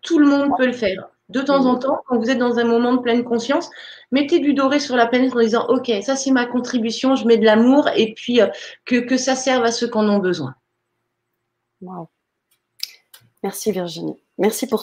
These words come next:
Speaker 1: Avec
Speaker 2: tout.
Speaker 1: plaisir.
Speaker 2: Euh, pour cette superbe soirée pleine de joie, de belles vibrations. J'ai vraiment beaucoup apprécié ce temps
Speaker 1: Moi
Speaker 2: avec
Speaker 1: aussi,
Speaker 2: vous,
Speaker 1: ça va.
Speaker 2: avec toi, Virginie. Vraiment, c'était top. Et c'est quand tu veux. On refait, on la refait quand tu veux. Euh, mais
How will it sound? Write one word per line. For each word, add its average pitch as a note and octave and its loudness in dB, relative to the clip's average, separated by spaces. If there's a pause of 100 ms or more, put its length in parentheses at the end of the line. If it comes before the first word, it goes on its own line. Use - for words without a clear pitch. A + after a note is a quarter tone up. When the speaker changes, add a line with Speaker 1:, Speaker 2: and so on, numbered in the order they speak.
Speaker 1:
Avec G#3 2
Speaker 2:
tout. G3+ -4
Speaker 1:
plaisir. F#3 0
Speaker 2:
Euh, F#3 6 (260)
pour - -20
cette F3+ 0
superbe A3 0
soirée F#3 -2
pleine F3+ -4
de E3+ -8
joie, F3+ 0
de D#3+ -8
belles D#3 -2
vibrations. F#3+ -4
J'ai F3 -10
vraiment E3 -10
beaucoup G3+ -2
apprécié F#3+ -2 (360)
ce - -2
temps F#3 -2
Speaker 1:
Moi - 6
Speaker 2:
avec G3 6
Speaker 1:
aussi, E3+ -4
Speaker 2:
vous, - 4 (100)
Speaker 1:
ça G#3+ 0
va. F3+ 0 (120)
Speaker 2:
avec E3+ -2 (240)
toi, F#3+ -2
Virginie. E3+ -4
Vraiment, F3+ -2
c'était G3 -10
top. - -2 (240)
Et F3 0
c'est - -12
quand G#3 0
tu G#3+ -4
veux. F3 -4 (480)
On C#4+ -4
refait, F#3+ 6
on E3 -2
la F#3 2
refait G#3 -2
quand A#3 -6
tu - -8
veux. G3+ 4
Euh, E3+ 0
mais F#3 -4